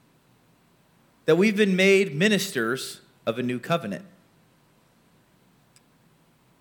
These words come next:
What's this new covenant that he speaks of? Do they know what this new covenant is already?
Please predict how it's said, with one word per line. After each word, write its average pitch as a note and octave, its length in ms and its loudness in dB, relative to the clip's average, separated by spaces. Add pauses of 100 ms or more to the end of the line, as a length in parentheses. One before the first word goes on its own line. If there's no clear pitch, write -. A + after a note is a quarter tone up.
(260)
What's A#3+ 240 -2
this G3+ 200 -6
new D#3+ 140 -4
covenant A#2+ 640 -8 (920)
that F#2+ 80 -14
he G#2+ 80 -6
speaks - 400 -12
of? A1 180 -8 (640)
Do - 80 -6
they A3+ 160 6
know G3 240 4
what G#3+ 160 4
this F#3+ 200 -4
new F3 140 -2
covenant F3 460 -2
is G3 160 0
already? B3 460 -2